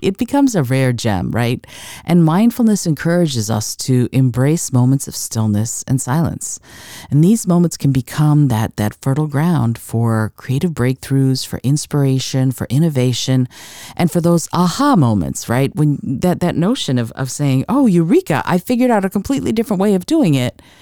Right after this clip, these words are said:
That is a moment to be savored,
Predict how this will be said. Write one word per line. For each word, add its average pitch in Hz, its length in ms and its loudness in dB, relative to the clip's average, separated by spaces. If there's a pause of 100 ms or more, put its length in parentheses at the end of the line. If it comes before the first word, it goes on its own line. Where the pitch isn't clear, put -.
(800)
That 165 480 0 (160)
is 123 540 0 (100)
a 127 80 0
moment 131 440 2
to 101 80 -10
be 90 100 -6
savored, - 680 -6